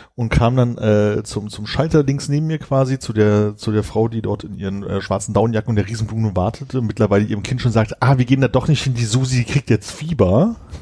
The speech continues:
Gute Besserung. Und fing dann halt an, da irgendwie ihre Abrechnung zu machen und hundertzwanzig Euro für was Zusammengemixtes zu bezahlen und einen so einen Lippenbalsam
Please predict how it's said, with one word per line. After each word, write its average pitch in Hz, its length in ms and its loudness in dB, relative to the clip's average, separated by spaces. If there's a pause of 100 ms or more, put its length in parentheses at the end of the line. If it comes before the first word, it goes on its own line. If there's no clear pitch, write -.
(800)
Gute - 120 -18
Besserung. 127 460 -8 (1080)
Und 123 220 2
fing 135 160 2
dann 135 140 4
halt 120 160 2
an, 113 160 0
da 110 80 4
irgendwie 110 320 -2
ihre 98 400 0
Abrechnung 151 360 -2
zu 123 80 -6
machen 123 200 -2
und 110 120 -4
hundertzwanzig 113 480 -2
Euro 110 220 0
für 107 260 -10
was - 120 -8
Zusammengemixtes 139 580 0
zu 156 100 -2
bezahlen 151 640 0
und 226 560 0 (720)
einen 117 300 4
so 110 100 -2
einen 110 180 0
Lippenbalsam 98 1800 0